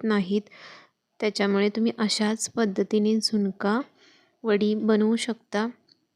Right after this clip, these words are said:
आता अजून थोडं आता याच्यामध्ये मला पीठ हवं आहे तर मी घातलेलं आहे. तुम्हीसुद्धा तुमच्या अंदाजात, अंदाजेप्रमाणे अशा पद्धतीने आपलं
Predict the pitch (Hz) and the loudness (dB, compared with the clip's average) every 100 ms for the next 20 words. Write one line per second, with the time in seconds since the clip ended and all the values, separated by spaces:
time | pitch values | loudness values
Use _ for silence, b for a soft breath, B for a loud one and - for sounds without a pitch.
0 | _ _ _ _ _ 226 - 226 214 202 | _ _ _ _ _ -12 -4 2 4 4
1 | 233 262 240 220 226 214 - 214 208 - | 2 2 2 4 4 0 0 -2 -2 -2
2 | 202 202 208 208 214 - 220 214 - 196 | -2 0 0 0 -2 -2 -2 -2 -2 -2
3 | 196 196 185 226 277 B B B 226 214 | 0 -2 -2 -4 -6 B B B -4 -2
4 | 214 226 208 - 202 208 220 214 202 208 | 0 0 -2 -4 -4 -2 -2 -2 -2 0
5 | 220 214 214 240 208 214 208 214 208 214 | 0 0 0 -2 -2 -2 -2 -2 -2 -2
6 | 208 214 208 196 202 196 214 208 208 _ | -4 -2 -2 0 0 -2 -2 -4 -6 _
7 | 208 202 196 202 208 214 220 208 202 202 | -4 -2 -2 -2 -2 -2 -2 -2 0 0
8 | 269 - B B B B - 254 247 220 | -2 -8 B B B B -16 -8 -2 -2
9 | - 214 226 202 214 - 220 208 214 208 | 0 0 0 0 0 0 0 0 0 -2
10 | - 214 202 | -2 0 0